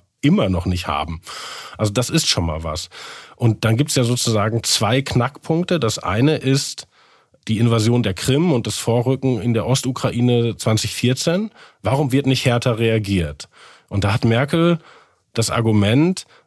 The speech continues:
ohne sie hätte es noch schwächere Sanktionen gegeben. Also es ist ein klassisches Merkel-Argument, das ist eigentlich, mehr war nicht drin. Ja? Und das Zweite ist, zielt auf, auf diesen Minsk-Prozess. Warum hat man in Minsk diesen Deal gemacht, der so wahnsinnig unvorteilhaft für die Ukraine war?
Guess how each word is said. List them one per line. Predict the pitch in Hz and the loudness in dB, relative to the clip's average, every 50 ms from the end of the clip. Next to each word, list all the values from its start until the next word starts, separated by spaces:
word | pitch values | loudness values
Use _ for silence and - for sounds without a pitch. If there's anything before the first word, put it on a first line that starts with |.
| _ _ - | _ _ 0
ohne | 127 131 147 160 151 | 2 2 4 4 2
sie | 127 117 135 139 135 | 2 2 4 4 4
hätte | 135 131 139 | 4 2 0
es | 117 123 117 | -2 0 2
noch | - 127 139 139 - | 2 2 2 0 0
schwächere | - - - 104 98 - - 107 95 98 | 0 0 0 0 0 0 0 0 0 0
Sanktionen | 90 95 95 95 87 - - 101 95 90 92 90 | -2 0 -2 -2 -2 0 0 0 2 2 0 0
gegeben. | 85 90 87 82 87 82 82 80 - 78 | -2 -4 -6 -6 -8 -8 -8 -8 -8 -8
Also | - - 92 | -6 -4 -4
es | 104 | -4
ist | - 120 | -4 -4
ein | |
klassisches | - - 143 151 - 190 160 - 123 107 | -2 -2 -2 0 0 0 0 0 0 0
Merkel-Argument, | 110 107 113 131 135 151 120 120 127 127 120 123 123 120 120 | 2 2 2 0 0 0 0 0 0 2 2 2 2 2 0
das | 113 107 | -4 -6
ist | 110 113 | -4 -4
eigentlich, | - 113 120 123 117 107 | -4 -2 -2 -2 0 2
mehr | 107 117 117 120 | 2 2 2 2
war | 117 117 | 2 2
nicht | 120 117 110 - | 2 2 2 2
drin. | - 101 120 113 101 87 82 - - _ _ _ _ _ - | 2 2 2 2 2 0 -2 -4 -8 _ _ _ _ _ -4
Ja? | 95 92 113 151 180 - - - - - - - - - _ - | -2 0 0 0 -2 -4 -12 -20 -20 -20 -20 -20 -20 -20 _ -6
Und | - 107 98 | -6 -4 -2
das | 104 - - | -2 -2 -2
Zweite | - 110 101 127 156 165 180 | -2 0 0 0 0 0 2
ist, | 127 156 156 - - - - - - | 2 2 0 0 -4 -8 -10 -10 -4
zielt | - - 135 131 135 | 0 0 2 2 2
auf, | 117 98 - | 0 -2 -2
auf | 120 107 | -6 -4
diesen | 85 117 110 110 | -2 0 2 4
Minsk-Prozess. | 107 113 127 156 - - - - 156 - - - 147 151 156 - - - - - - - _ - - - _ - | 4 4 4 2 0 -2 -4 -6 -6 -4 -2 0 0 0 0 -2 -6 -12 -16 -20 -20 -20 _ -20 -20 -18 _ -8
Warum | 95 95 95 117 135 165 156 131 | -4 -2 0 0 0 0 0 0
hat | 113 131 - - | -2 -2 2 2
man | 143 139 135 139 127 | 2 2 2 2 0
in | - 127 113 110 | 2 2 4 4
Minsk | 110 113 123 139 156 156 - - _ - - - | 4 4 4 4 2 2 0 -6 _ -16 -16 -12
diesen | 127 117 120 110 110 113 104 | -6 -4 -4 -2 0 0 0
Deal | 98 107 127 156 175 170 | 0 2 2 2 2 2
gemacht, | 147 139 127 117 110 123 135 - - - | 2 0 0 2 0 0 -2 -4 -8 -6
der | 110 120 | -4 -2
so | 117 120 113 | -2 -2 -2
wahnsinnig | 110 104 98 127 139 123 131 135 127 113 101 | -2 0 0 0 0 2 2 0 0 0 0
unvorteilhaft | 127 135 147 139 143 123 117 120 113 107 117 120 117 - | 0 0 2 2 0 -2 0 -2 0 0 0 -2 -2 -2
für | - 135 120 | -2 -2 -2
die | 110 113 | -2 -4
Ukraine | 92 117 - - 123 98 113 120 113 104 90 | -6 -6 -4 -4 -4 -2 0 2 2 2 0
war? | 82 82 76 71 71 76 | 0 -4 -6 -6 -8 -12